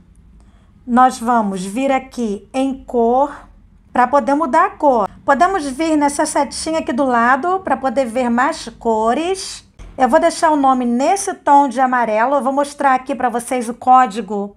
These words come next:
dessa cor. É esse o código, tá bom? Se você quiser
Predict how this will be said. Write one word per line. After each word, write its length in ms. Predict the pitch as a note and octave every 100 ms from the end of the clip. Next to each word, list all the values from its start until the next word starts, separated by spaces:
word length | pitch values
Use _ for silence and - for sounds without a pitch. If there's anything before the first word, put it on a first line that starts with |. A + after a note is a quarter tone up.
| _
dessa 380 | G#3 B3+ C#4 C4+
cor. 460 | C#4 A#3 G#3+ A#3+ - -
É 180 | C4+
esse 460 | B3 B3 D#4 D#4 C#4
o 60 | A#3
código, 560 | - F3+ F3+ G3+ B3
tá 100 | A#3
bom? 240 | F#3 G#3+ C#4
Se 140 | C#4
você 180 | B3+ D#4
quiser 560 | D#4 A#3 C#4 A#3+ G3+